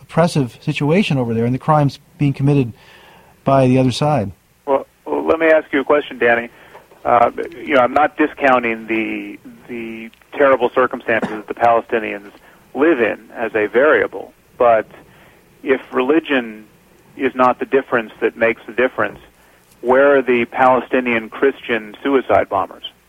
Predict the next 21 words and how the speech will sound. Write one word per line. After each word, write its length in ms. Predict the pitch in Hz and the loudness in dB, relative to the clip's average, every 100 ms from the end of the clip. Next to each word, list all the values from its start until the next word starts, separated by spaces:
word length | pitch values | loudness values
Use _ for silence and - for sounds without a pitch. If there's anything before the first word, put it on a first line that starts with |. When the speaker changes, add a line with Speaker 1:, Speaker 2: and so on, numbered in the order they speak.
| _ _ _ _ _ _ - | _ _ _ _ _ _ -4
Speaker 2:
There 120 | 120 | -2
are 60 | 117 | 0
tens 340 | 143 165 151 | 0 -2 0
of 120 | 131 | -2
thousands 520 | - 127 127 117 110 101 | 2 4 4 2 -6 -12
of 80 | - | -2
Palestinian 580 | 123 113 - 117 110 | 0 0 -2 -6 -6
Christians 460 | 104 120 - 113 104 _ - - _ | -2 -2 -2 -20 -20 _ -20 -20 _
who 180 | 135 127 | -2 2
live 120 | 120 | 0
in 80 | 117 | -2
the 100 | 107 | -6
same 300 | - 135 135 | -2 0 0
deplorable 580 | 127 - 131 123 123 113 - | -2 -2 2 2 2 0 0
circumstances. 760 | 123 - 120 107 92 - - - _ - _ _ _ | -2 -2 -10 -8 -8 -10 -18 -18 _ -20 _ _ _
They, 560 | 117 113 107 107 104 107 | 2 4 6 4 0 -4
they 120 | 120 110 | -6 -2
suffer 220 | 127 123 | -2 -2
the 120 | 113 - | -4 -2
same 220 | 127 123 | -2 -4
checkpoints 880 | - - 139 - - 127 120 117 | -10 -2 -2 -2 0 2 0 -4